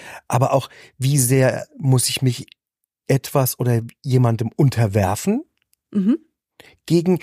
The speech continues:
Speaker 1: wie viel Kontrolle habe ich selber?
Speaker 2: Ja, ja.
Speaker 1: Und ich will Kontrolle. Ein Konflikt dreht sich darum, wie werde ich versorgt oder ich möchte versorgt werden oder wie selbstständig bin ich
Speaker 2: Mhm.
Speaker 1: und kann alles selbst autark.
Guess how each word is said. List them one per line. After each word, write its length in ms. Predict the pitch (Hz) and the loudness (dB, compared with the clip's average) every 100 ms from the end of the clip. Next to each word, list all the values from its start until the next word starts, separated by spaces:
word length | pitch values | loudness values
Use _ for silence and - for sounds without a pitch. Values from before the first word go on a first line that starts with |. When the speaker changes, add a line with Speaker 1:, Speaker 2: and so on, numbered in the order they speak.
| - | -2
Speaker 1:
wie 120 | 202 | 0
viel 100 | 170 | 0
Kontrolle 540 | - 170 147 - 110 87 | -2 -4 0 2 2 0
habe 180 | 104 - | -8 -10
ich 280 | - - _ _ | -12 -16 _ _
selber? 580 | - 113 98 82 82 87 | -2 2 2 0 -6 -8
Speaker 2:
Ja, 80 | - | -4
ja. 60 | 170 | -2
Speaker 1:
Und 60 | 113 | 0
ich 120 | 110 | 2
will 140 | 139 | 0
Kontrolle. 600 | - 90 - - 87 113 - _ _ _ _ _ | 0 -12 -12 -12 -12 -12 -18 _ _ _ _ _
Ein 160 | 147 160 | -2 0
Konflikt 440 | 151 135 151 - | -2 0 -2 0
dreht 160 | 143 - | -4 -2
sich 140 | 131 | -2
darum, 400 | 131 117 117 113 - - - _ | 0 2 2 -2 -6 -20 -20 _
wie 540 | - 135 117 135 175 135 | -10 -6 0 0 0 2
werde 260 | 131 123 | 2 2
ich 180 | 131 - | 0 -4
versorgt 580 | - 110 95 101 180 - | -2 -2 2 2 0 0
oder 80 | 117 | -4
ich 100 | - | 0
möchte 280 | 113 107 127 | -2 0 -6
versorgt 640 | - 104 107 92 - - | -4 -2 0 -2 -4 -10
werden 460 | 101 92 98 196 269 - - | -6 -6 -4 -4 -6 -14 -10
oder 220 | - 151 139 | -2 0 2
wie 100 | 131 | 0
selbstständig 840 | 104 135 151 - - 92 90 - | 2 4 4 0 -2 -4 -6 -10
bin 160 | 87 | -12
ich 340 | 82 92 - - | -10 -14 -20 -6
Speaker 2:
Mhm. 340 | 185 165 214 330 | -4 0 -2 -2
Speaker 1:
und 120 | - | -8
kann 180 | - 135 | -4 -2
alles 280 | 127 120 113 | 0 0 2
selbst 400 | 127 113 - - | 2 0 -2 -10
autark. 480 | 95 - 110 - | -10 -6 -6 -6